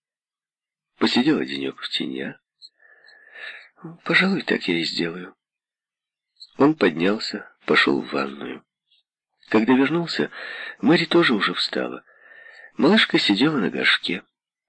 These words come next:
Мэри перед зеркалом расчёсывала волосы.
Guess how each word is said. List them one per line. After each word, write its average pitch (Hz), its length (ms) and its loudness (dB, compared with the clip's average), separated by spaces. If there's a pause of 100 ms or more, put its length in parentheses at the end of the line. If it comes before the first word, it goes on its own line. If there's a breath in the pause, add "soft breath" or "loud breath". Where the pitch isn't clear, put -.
Мэри 123 420 4
перед 110 380 2
зеркалом 135 580 -2
расчёсывала 78 680 0
волосы. 64 580 -10